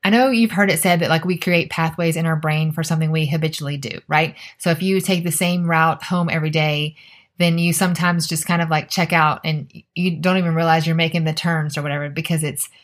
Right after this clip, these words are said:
a pathway in your brain. Well, we have more power over those than we realize. So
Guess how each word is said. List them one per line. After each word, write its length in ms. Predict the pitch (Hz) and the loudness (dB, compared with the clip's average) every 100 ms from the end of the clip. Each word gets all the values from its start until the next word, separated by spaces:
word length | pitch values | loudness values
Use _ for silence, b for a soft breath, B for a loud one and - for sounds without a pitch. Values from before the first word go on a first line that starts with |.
| b | b
a 60 | - | -6
pathway 540 | 185 240 - 165 143 | 0 0 0 -2 -4
in 200 | 143 165 | -4 -4
your 100 | 156 | -4
brain. 400 | 151 185 139 135 - B B B B | 0 0 -2 -6 -14 B B B B
Well, 320 | 196 190 - - | 0 0 0 -6
we 220 | 190 208 | -4 -4
have 320 | 170 247 320 | 0 0 2
more 160 | 277 214 | 0 -2
power 760 | - 190 202 190 180 170 - _ | -2 0 0 0 0 -2 -4 _
over 160 | 175 175 | -4 0
those 240 | 175 160 | -2 0
than 100 | 165 | -2
we 120 | 160 | -2
realize. 500 | 151 165 123 87 92 | 0 -2 -2 -4 -4
So 300 | - 175 165 | -2 0 0